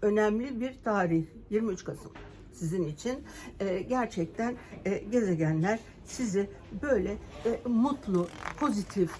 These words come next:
e, bö-, bö-, olumlu düşüncelerle, e, dolu, güler yüzlü, e, sözü dinlenir, e, kendi görünür, alkışlanacak durumdasınız yani. O kadar güzel, o kadar güzel.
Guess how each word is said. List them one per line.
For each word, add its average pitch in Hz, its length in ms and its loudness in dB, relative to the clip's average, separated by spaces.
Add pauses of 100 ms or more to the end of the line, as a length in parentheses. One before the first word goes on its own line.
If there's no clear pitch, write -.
(280)
e, 202 40 2
bö-, 202 280 2
bö-, 214 340 -2
olumlu 254 460 2
düşüncelerle, 185 840 2 (420)
e, 208 40 0 (400)
dolu, 190 420 8 (280)
güler 247 440 4
yüzlü, 170 720 2 (320)
e, 190 240 2
sözü 233 340 0
dinlenir, 196 580 4 (300)
e, 196 60 0 (600)
kendi 240 520 2
görünür, 214 600 6 (260)
alkışlanacak 233 960 -2 (200)
durumdasınız 160 800 -2 (140)
yani. - 180 -18 (400)
O 254 80 -2
kadar 175 340 0
güzel, 247 420 -6 (100)
o - 60 -12
kadar - 380 -14
güzel. - 220 -20